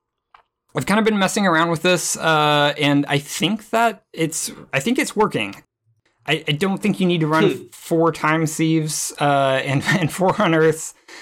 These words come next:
Speaker 1: Included some other tutor targets in the sideboard. Um, another thing, you know, he was, I, I watched him play, and I'm not trying to criticize Aspiring Spike. He's a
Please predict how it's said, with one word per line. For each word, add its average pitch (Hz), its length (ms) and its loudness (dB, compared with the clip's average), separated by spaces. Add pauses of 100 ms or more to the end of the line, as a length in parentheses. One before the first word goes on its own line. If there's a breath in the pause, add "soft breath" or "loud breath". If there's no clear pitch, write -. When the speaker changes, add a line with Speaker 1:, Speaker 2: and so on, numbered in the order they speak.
(440 loud breath)
Speaker 1:
Included 165 440 0
some 175 120 0
other 160 180 2
tutor 165 280 0
targets 160 480 0
in 160 100 2
the 127 60 0
sideboard. 156 880 0
Um, 135 280 2
another 170 320 2
thing, 160 280 2
you 147 120 0
know, 131 80 -2
he 160 120 -2
was, 147 440 -2
I, 139 220 2
I 151 40 -2
watched 156 300 2
him 151 100 0
play, 139 480 0
and 127 420 -2
I'm 131 120 0
not 156 240 0 (100)
trying 165 240 -2
to 160 60 0
criticize 151 1080 0
Aspiring 143 380 2
Spike. 131 280 -2
He's 135 220 -2
a 120 220 0